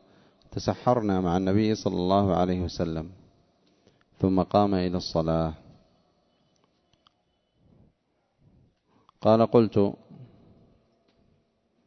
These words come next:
أنس يقول لزيد بن ثابت: "كم كان بين الأذان والسحور؟" قال: "قدر خمسين آية"،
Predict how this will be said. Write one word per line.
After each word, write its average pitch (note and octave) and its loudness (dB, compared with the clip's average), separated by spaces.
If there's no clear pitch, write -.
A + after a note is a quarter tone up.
أنس G#2+ 0
يقول G#2 2
لزيد F#2+ 0
بن F#2+ 0
ثابت: F2+ 0
"كم A#2 0
كان A2+ 0
بين F#2+ 2
الأذان F2+ 0
والسحور؟" F2+ -2
قال: G#2+ 4
"قدر A#2 0
خمسين C3+ 0
آية"، F2 0